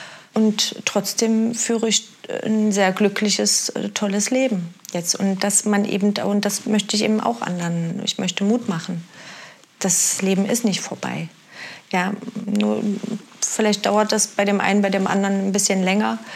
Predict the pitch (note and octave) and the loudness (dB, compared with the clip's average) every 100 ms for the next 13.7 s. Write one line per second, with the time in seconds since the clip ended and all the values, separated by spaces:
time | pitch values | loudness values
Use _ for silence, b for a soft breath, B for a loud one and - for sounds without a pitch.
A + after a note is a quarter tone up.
0 | B B G#3 - A#3+ - - - C4+ - | B B -4 0 0 0 -4 2 2 4
1 | G#3+ G#3+ G#3 G3 F#3+ F#3+ F#3+ F#3+ G3 - | 2 2 2 2 2 2 2 0 -2 -2
2 | G3 G3 F#3+ F#3+ G3 - G#3+ A3+ A#3+ - | -2 -2 -2 -4 -6 -2 0 2 2 2
3 | G#3+ G#3+ G#3+ G#3 G#3+ G#3+ - B B B | 2 2 0 2 2 0 -8 B B B
4 | B B - B3 A#3+ A#3 A3 - - G3+ | B B -2 -2 2 2 2 0 0 2
5 | G#3 G3+ G3+ G#3 G3+ F#3+ G3 G3 G#3+ G3 | 2 2 0 0 0 0 0 2 0 0
6 | G3 G3 F#3+ F#3+ - - G3 G3+ G3+ - | -2 -4 -2 -4 -4 -4 -2 -2 -2 -4
7 | G#3+ A3+ - - - B B B B B | -2 -2 -2 -6 -14 B B B B B
8 | B B G#3+ G3+ F#3 G#3+ - G3+ G#3+ G#3 | B B -2 0 2 0 0 0 0 0
9 | F#3+ G#3+ G3+ G#3+ G3+ - F#3 F3+ G3 G3+ | 0 2 2 0 0 0 0 2 2 2
10 | G3+ G#3 - G#3+ G#3+ - - - - - | 0 -4 -4 -4 -4 -6 -12 -20 -20 -8
11 | - G3+ G#3 G#3 G3+ G3+ G3 F#3+ - G#3 | 0 2 4 4 2 0 -2 -2 2 2
12 | G#3 - - G#3+ G#3 G3 G3 G3 F3+ - | 2 -2 0 0 2 0 -2 -4 -6 -10
13 | - - A3+ A#3 A3 G#3 | -4 0 4 4 4 2